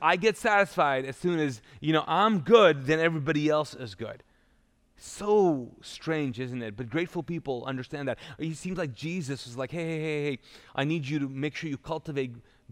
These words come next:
uh, gratefulness. I need you to make sure that with this, if you're not feeling grateful, there's, there, there, there's an art to it. If you are feeling grateful, you need to more, um, you need to cultivate that because you need to keep working on it." 'Cause what happens, right? P-, grateful people,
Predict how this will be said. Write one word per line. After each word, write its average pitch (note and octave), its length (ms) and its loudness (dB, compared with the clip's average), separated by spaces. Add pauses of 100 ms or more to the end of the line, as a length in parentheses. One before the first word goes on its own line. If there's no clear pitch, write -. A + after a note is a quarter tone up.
(120)
uh, A2+ 420 -4
gratefulness. B2+ 680 -4
I C3 80 -10
need C3 220 -4
you C#3+ 60 -6
to C#3 60 -6
make C#3 140 -4
sure D#3 320 -4
that C3 140 -2 (200)
with C3 120 -4
this, C3 260 -6
if B2+ 280 -10
you're C3 100 -2
not C#3 240 -2
feeling D#3+ 340 -2
grateful, B2 540 -2 (160)
there's, C3+ 240 2
there, C3 280 0
there, B2 200 -4
there's A#2+ 220 -6
an B2+ 200 -4
art D3 240 0 (140)
to D#3 260 -2
it. A2 100 -10
If A2+ 120 -16
you D3 180 -8
are E3 160 2
feeling C#3 260 -4
grateful, A#2+ 380 -6 (140)
you D3 160 0
need D3+ 100 -2
to C#3+ 80 0
more, C#3 340 -2
um, C3+ 160 -6
you C3+ 100 -4
need C3 120 -6
to - 60 -16
cultivate C3 400 -10
that B2 120 -4
because B2 320 -2 (180)
you C3 100 0
need D3 120 -2
to C#3 60 -4
keep C3+ 300 -12
working C3 520 -4
on A#2+ 220 -10
it." A2+ 140 -18 (500)
'Cause C3 140 -4
what C#3 160 -4
happens, C#3+ 400 -4
right? C3 180 -2
P-, C3+ 220 -6
grateful C#3 400 -2
people, B2+ 400 -4